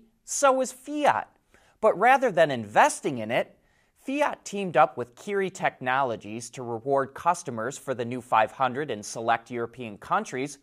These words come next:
with its cryptocurrency called Kiri Coins. They're earned based on driving style, including things like speed and distance. Remember, the new five hundred is electric only. It says when driving normally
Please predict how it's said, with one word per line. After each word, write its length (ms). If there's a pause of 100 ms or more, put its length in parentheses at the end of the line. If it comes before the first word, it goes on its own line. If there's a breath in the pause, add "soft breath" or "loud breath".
(160)
with 180
its 140
cryptocurrency 1000
called 440
Kiri 320
Coins. 600 (560 soft breath)
They're 220
earned 300
based 280
on 200
driving 440
style, 480 (160)
including 540
things 380
like 160
speed 420
and 160
distance. 580 (380)
Remember, 480
the 140
new 180
five 300
hundred 420
is 120
electric 500
only. 420 (540 soft breath)
It 160
says 280
when 200
driving 500
normally 460